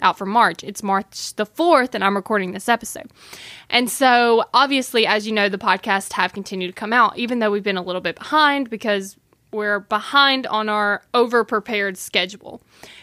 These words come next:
But what ended up happening is one of my virtual assistants ended up getting sick. And so the podcast episode wasn't going to go out, except obviously it did because I just stepped in and I did it.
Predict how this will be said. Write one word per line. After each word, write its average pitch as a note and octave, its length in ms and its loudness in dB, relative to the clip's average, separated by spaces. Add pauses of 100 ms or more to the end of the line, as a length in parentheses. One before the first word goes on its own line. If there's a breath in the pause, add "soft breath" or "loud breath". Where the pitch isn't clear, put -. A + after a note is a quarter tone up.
(120 loud breath)
But E4 260 4
what B3+ 100 0
ended D4 240 -4
up B3 140 -4
happening C#4+ 460 0
is G3+ 280 -2
one A3 160 -2
of C4+ 60 -2
my C4 140 4
virtual G#3 320 -2
assistants C#4 440 -4
ended G#3+ 240 -2
up G3 140 -2
getting G3+ 240 -2
sick. - 600 -2 (260 loud breath)
And A3+ 220 0
so G#3 400 2
the G3 100 -4
podcast D4+ 460 -2
episode G3+ 400 -2
wasn't G3 320 -4
going F#3+ 140 -4
to F3+ 60 -6
go E3+ 280 -8
out, B3 320 2
except G3 260 -4
obviously F#3 380 0
it F3+ 80 -8
did G#3 180 2
because F#3 240 -6
I F3+ 120 0
just - 140 -8
stepped F3+ 300 -4
in F#3+ 140 -2
and F#3 120 -4
I G3+ 120 -6
did B3+ 180 -2
it. - 220 -2